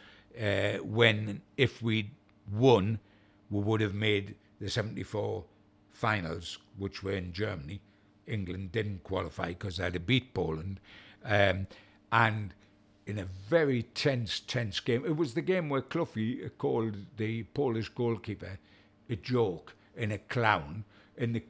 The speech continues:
and he went on to save everything that was thrown at him, this Polish goalkeeper, who, who Cloughie called a clown. Um, at nought nought, with the game running out of time, uh,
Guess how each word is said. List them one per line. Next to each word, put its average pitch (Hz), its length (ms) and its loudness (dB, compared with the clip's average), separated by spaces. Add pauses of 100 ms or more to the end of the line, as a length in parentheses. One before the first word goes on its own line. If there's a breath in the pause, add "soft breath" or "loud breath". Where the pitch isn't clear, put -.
and 113 140 0
he 120 60 2
went 117 260 4
on 117 180 0
to 110 100 -6
save 107 520 2 (160)
everything 107 640 2
that 101 160 -6
was - 160 -8
thrown 101 340 -4
at 80 160 -4
him, 85 140 -8
this 87 160 -8
Polish 95 340 -8
goalkeeper, - 500 -12 (380 loud breath)
who, 104 180 -2
who 110 100 0 (120)
Cloughie 95 380 -2
called 87 360 -4
a 82 60 -8
clown. 90 380 -6 (520 loud breath)
Um, 110 520 4 (260)
at 147 240 10
nought 139 400 6
nought, 127 540 6 (480 soft breath)
with 107 140 2
the 110 60 2
game 104 720 2
running 113 240 0
out 110 240 4
of 101 180 -6
time, 107 400 0 (1000 soft breath)
uh, 101 320 2